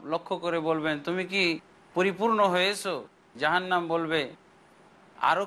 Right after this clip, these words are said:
কি বেশি আছে?" এই আয়াতের তাফসিরে রাসূলুল্লাহ সাল্লাল্লাহু আলাইহি ওয়াসাল্লাম বলেছেন, لا تزال جهنم تقول هل من مزيد حتى يضع رب العزة فيها قدمه وفي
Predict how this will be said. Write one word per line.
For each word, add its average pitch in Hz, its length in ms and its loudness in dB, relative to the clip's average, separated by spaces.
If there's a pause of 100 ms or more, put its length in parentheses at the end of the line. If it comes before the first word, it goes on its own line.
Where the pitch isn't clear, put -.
কি 208 140 -12 (280)
বেশি 170 260 -4 (140)
আছে?" 180 240 -4 (960)
এই 202 80 4 (120)
আয়াতের 226 380 0 (120)
তাফসিরে 214 440 -2 (100)
রাসূলুল্লাহ 220 480 -4
সাল্লাল্লাহু 190 280 -2
আলাইহি 165 100 -6
ওয়াসাল্লাম 175 220 2 (100)
বলেছেন, 156 360 0 (1000)
لا 175 120 4 (140)
تزال 196 340 -2 (160)
جهنم 196 500 0 (920)
تقول 226 400 -2 (520)
هل 226 120 2 (140)
من 202 100 -4 (120)
مزيد 175 360 -4 (180)
حتى 269 400 0 (120)
يضع 196 240 4 (180)
رب 175 160 -2 (100)
العزة 165 480 -2 (140)
فيها 165 260 0 (140)
قدمه 151 440 0 (640)
وفي 147 200 -2